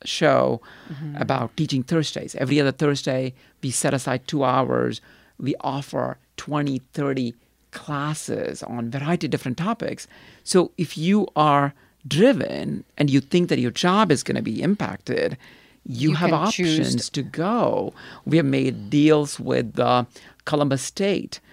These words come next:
Speaker 1: to really figure out,
Speaker 2: Mm-hmm.
Speaker 1: is there opportunity if you wanna learn cybersecurity or data and analytics or Java programming, right? So we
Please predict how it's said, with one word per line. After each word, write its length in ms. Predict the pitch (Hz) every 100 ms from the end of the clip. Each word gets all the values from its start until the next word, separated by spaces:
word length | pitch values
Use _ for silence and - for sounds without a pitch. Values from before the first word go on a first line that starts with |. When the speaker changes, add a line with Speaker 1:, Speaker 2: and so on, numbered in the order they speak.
| - -
Speaker 1:
to 220 | 143 120
really 180 | 127 131
figure 320 | - 160 151
out, 180 | 139 147
Speaker 2:
Mm-hmm. 320 | 165 165 160 151
Speaker 1:
is 220 | 160 139
there 140 | 156
opportunity 680 | 143 - 135 165 147 147 - -
if 140 | 143 139
you 120 | 147
wanna 160 | 143
learn 340 | 131 135 143 151
cybersecurity 840 | - 135 131 180 - 190 76 80 _ - _
or 160 | - 131
data 260 | 156 151
and 140 | 143 147
analytics 720 | 151 170 220 - - - - -
or 160 | 135
Java 340 | 127 170 180 196
programming, 600 | 247 226 135 - - 147 - - -
right? 220 | 160 175 - - -
So 380 | - 190 165 - -
we 320 | 135 147 175